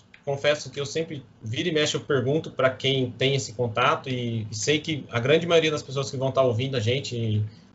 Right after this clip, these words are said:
ou vendo, né, é, também tem. Existe diferença, cara, de treinar mulheres, treinar homens? É... tem algo marcante, assim, que vale se destacar?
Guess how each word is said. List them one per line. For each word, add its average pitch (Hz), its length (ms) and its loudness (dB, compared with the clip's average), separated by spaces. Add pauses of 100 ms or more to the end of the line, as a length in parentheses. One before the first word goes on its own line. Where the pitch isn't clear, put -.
(120)
ou 120 160 6
vendo, 127 380 4
né, 143 220 0 (480)
é, 120 720 6
também 139 360 2
tem. 107 320 2 (480)
Existe 185 520 0
diferença, 160 720 2
cara, 113 300 0
de 113 160 -2
treinar 135 680 2 (120)
mulheres, 120 640 4
treinar 117 340 -2
homens? 120 680 2 (440)
É... 117 840 4 (480)
tem 185 140 6
algo 180 280 4
marcante, 160 680 2
assim, 143 380 -4
que 127 260 -10
vale 143 320 4
se - 140 -10
destacar? 135 760 -4